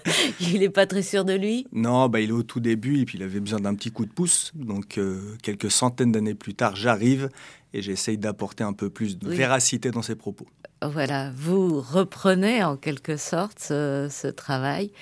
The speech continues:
Speaker 1: et vous y appliquez vos, vos dessins qui sont assez loin d'être académiques.
Speaker 2: <laughs> Je fuis l'académisme à toutes jambes. J'ai retourné la chaussette. J'ai vraiment essayé de,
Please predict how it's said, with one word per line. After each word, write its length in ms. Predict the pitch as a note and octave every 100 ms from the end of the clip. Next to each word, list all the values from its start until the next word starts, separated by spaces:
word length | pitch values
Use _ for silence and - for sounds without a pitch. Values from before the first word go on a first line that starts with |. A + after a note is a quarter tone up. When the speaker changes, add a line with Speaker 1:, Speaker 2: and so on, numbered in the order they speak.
| - - - - -
Speaker 1:
et 140 | C#3
vous 320 | C3+ C3 C3+ E2+
y 60 |
appliquez 420 | - - B2+ -
vos, 340 | C#3 C#3 C3+ C3+
vos 180 | C3+ D3
dessins 360 | C#3 - G#3
qui 140 | G#3 -
sont 300 | C#3+ A#2+ B2 -
assez 300 | D3 - D#3+
loin 380 | D3 D#3+ F#3+ F#3+
d'être 260 | D3+ C#3 C3+
académiques. 760 | B2+ C3 B2+ C3+ F#3 - - _ - -
Speaker 2:
<laughs> 40 | E3 - - - F3 C#3+ - C3 - - -
Je 140 | - A2
fuis 300 | - - C#3+
l'académisme 680 | B2 B2 A#2 A#2+ B2 -
à 80 | G#2
toutes 220 | - A2+
jambes. 340 | G#2+ A2 G2+ F2+ - - - - -
J'ai 140 | - G#2
retourné 460 | G2 D3 C#3 C#3
la 100 | B2
chaussette. 560 | A#2+ B2 - - - - _ _ _ _ -
J'ai 200 | G2+ G2+
vraiment 760 | F#2+ F3+ A2+ A#2 B2+ C3 C3
essayé 680 | A#2 A2 - A2 G2+ A#2+ B2+
de, 680 | G2+ A2 G#2 G2+ F#2 F#2